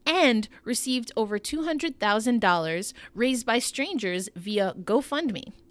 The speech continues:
In our conversation, Allison and Nicholas emphasized there is much more to Tani's story than just his family being homeless or them being refugees, or even the generosity of many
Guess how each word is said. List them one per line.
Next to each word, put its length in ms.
In 120
our 140
conversation, 960
Allison 580
and 220
Nicholas 540
emphasized 600
there 140
is 140
much 340
more 240
to 140
Tani's 340
story 460
than 180
just 400
his 220
family 360
being 260
homeless 600
or 180
them 240
being 320
refugees, 840
or 140
even 480
the 120
generosity 920
of 160
many 420